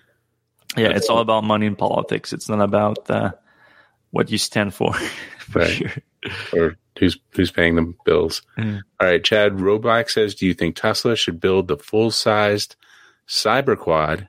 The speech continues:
Speaker 2: or some version in the Indian market?"
Speaker 1: I mean, I know the Indian market loves their two-wheel vehicles. They love their scooters. They love their, their motorcycles.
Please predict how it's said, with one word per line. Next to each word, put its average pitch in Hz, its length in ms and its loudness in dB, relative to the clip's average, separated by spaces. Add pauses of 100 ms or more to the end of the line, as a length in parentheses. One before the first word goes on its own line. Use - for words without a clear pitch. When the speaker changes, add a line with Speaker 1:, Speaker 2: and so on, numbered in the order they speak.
(120)
Speaker 2:
or 82 180 0
some 98 340 0
version 98 480 0
in 87 220 -4
the 82 100 -2
Indian 107 460 0
market?" - 420 -4 (2000)
Speaker 1:
I 143 140 2
mean, 160 200 2
I 135 80 4
know 180 180 2
the 156 80 2
Indian 135 280 2
market 127 360 2
loves 120 380 2
their 110 160 2
two-wheel 113 720 0
vehicles. 101 520 -4
They 113 80 -10
love 117 240 -4
their 113 120 -2
scooters. 135 580 2
They 123 100 0
love 113 320 0
their, 107 320 2
their 107 160 -2
motorcycles. 170 920 0